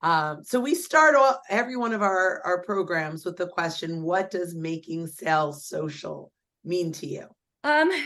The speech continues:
Speaker 2: well, the, the world has changed so much, and I wanna back up and just say that I didn't even know the term social selling six years ago. I didn't know what it meant, which is interesting. I had been in a vertical and really owned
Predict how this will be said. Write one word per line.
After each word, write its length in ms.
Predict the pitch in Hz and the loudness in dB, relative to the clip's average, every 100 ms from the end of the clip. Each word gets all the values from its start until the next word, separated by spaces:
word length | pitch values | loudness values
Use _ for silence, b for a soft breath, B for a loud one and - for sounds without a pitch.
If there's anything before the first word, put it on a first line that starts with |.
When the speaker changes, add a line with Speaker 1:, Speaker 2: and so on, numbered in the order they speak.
| B | B
Speaker 2:
well, 360 | 311 349 285 - | 2 4 4 2
the, 260 | 269 247 - | 0 2 0
the 80 | 247 | -4
world 300 | 269 330 240 | 0 2 0
has 160 | 175 | -4
changed 580 | - 208 202 151 131 - | -8 -6 -2 -2 -4 -10
so 240 | - 185 151 | -6 -4 -2
much, 360 | 170 143 - | 0 0 -2
and 80 | 165 | -4
I 40 | |
wanna 200 | 175 240 | -2 -2
back 380 | 180 123 135 175 | -2 0 2 2
up 280 | 131 127 - | -2 -4 -6
and 160 | - 165 | -6 -4
just 300 | 175 165 - | -2 -4 0
say 280 | - 180 180 | 2 2 2
that 360 | 151 143 147 - b b b _ _ | 2 0 -2 -8 b b b _ _
I 140 | 190 247 | 0 2
didn't 280 | 294 247 | 2 0
even 260 | 202 180 160 | 0 -4 -2
know 180 | 165 175 | 0 0
the 120 | 151 | -2
term 580 | - - 170 165 120 104 - | -10 -8 -4 -4 -6 -10 -18
social 400 | - 170 143 147 | -8 -6 -4 -6
selling 360 | 135 147 135 127 | -6 -4 -4 -6
six 280 | 117 131 - | -8 -14 -10
years 180 | 131 127 | -10 -10
ago. 160 | 131 - _ _ - | -12 -14 _ _ -2
I 60 | 208 | 0
didn't 180 | 214 | 2
know 80 | 185 | 2
what 160 | 180 165 | 2 2
it 120 | - | 0
meant, 440 | 143 147 - - - | -4 -4 -4 -12 -18
which 300 | - 233 233 | -4 0 0
is 120 | 190 196 | 0 -2
interesting. 640 | 226 208 185 - 131 131 - | -4 -4 -6 -4 -4 -4 -2
I 540 | 190 180 180 180 180 _ _ - | 0 2 2 0 -6 _ _ -14
had 400 | - 233 202 135 | -4 -2 -2 -2
been 320 | 202 208 214 | -2 -2 -4
in 280 | - 190 180 | -4 -2 0
a 160 | 165 | -2
vertical 440 | 151 156 175 175 143 | -4 0 0 0 -2
and 160 | 143 | -2
really 300 | 151 165 165 - | -2 -2 -4 -6
owned 480 | 160 156 170 165 | -6 -4 -4 -6